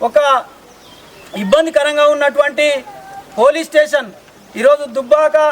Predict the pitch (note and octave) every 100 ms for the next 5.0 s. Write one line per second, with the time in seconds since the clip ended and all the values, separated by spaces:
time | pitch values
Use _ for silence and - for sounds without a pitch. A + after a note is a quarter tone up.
0 | - - - - A3+ D4+ D#4 D4+ D4+ D4+
1 | C#4 D4 D4+ D4 B3+ D4+ D#4 D4+ D4+ D4
2 | C#4 D4 D4 B3+ C#4+ D#4 D#4 D4+ D4+ D#4
3 | D4 - D4 D4+ E4 C#4+ - - - F#3
4 | A#3 D4 D4+ D4 C4+ C#4 - D4+ D4 D4+